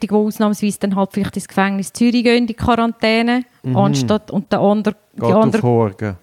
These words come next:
Speaker 1: Person, die kollidiert, genau, geht
Speaker 2: Also
Speaker 1: dann
Speaker 2: die
Speaker 1: auf
Speaker 2: Regel ist
Speaker 1: Horgen.
Speaker 2: Horgen, aber wenn man Kollusionsgefahr
Speaker 1: Genau.
Speaker 2: hat, dann haben wir Ausweichmöglichkeiten.
Speaker 1: Ja.
Speaker 2: Jetzt mit, mit Corona ist, ist plötzlich auf, für Anwälte ganz vieles möglich geworden, nämlich zum Beispiel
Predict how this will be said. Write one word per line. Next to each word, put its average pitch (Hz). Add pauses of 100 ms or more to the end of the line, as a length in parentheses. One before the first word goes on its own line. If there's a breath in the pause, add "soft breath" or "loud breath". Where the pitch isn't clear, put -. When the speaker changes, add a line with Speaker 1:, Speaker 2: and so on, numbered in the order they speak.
Speaker 1:
Person, 208
die 196
kollidiert, 196
genau, 165
geht -
Speaker 2:
Also -
Speaker 1:
dann 175
Speaker 2:
die 170
Speaker 1:
auf 123
Speaker 2:
Regel -
ist 147
Speaker 1:
Horgen. 151
Speaker 2:
Horgen, 151
aber 120
wenn 120
man 120
Kollusionsgefahr 117
Speaker 1:
Genau. 101
Speaker 2:
hat, 180
dann 104
haben 104
wir 104
Ausweichmöglichkeiten. 113 (160)
Speaker 1:
Ja. - (500 loud breath)
Speaker 2:
Jetzt -
mit, 127 (360)
mit 123
Corona 139
ist, -
ist -
plötzlich 139
auf, 131
für -
Anwälte 123
ganz 139
vieles 151
möglich 143
geworden, 107
nämlich 120
zum 123
Beispiel -